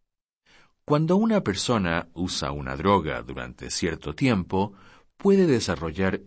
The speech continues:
tolerancia, que es la necesidad de usar una mayor cantidad de la sustancia para obtener el mismo efecto. La persona también puede sufrir una sobredosis,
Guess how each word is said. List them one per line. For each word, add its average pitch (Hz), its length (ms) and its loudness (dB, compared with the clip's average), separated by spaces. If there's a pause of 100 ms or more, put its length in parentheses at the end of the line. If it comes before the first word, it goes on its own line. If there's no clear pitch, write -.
(140)
tolerancia, 78 920 -2 (560)
que 190 180 4
es 190 140 2
la 175 120 4
necesidad 120 720 2 (240)
de 65 200 -12
usar 73 360 -4
una 58 240 -8
mayor 95 560 2
cantidad 73 520 -6
de 62 120 -10
la 57 160 -12
sustancia 95 800 -2 (340)
para 156 240 2
obtener 71 480 -4
el 60 140 -10
mismo 73 380 -8
efecto. - 640 -8 (1600)
La 139 240 2
persona 175 580 2 (160)
también 175 460 2
puede 90 320 2
sufrir 87 440 -4
una 87 360 -2
sobredosis, 78 1120 -4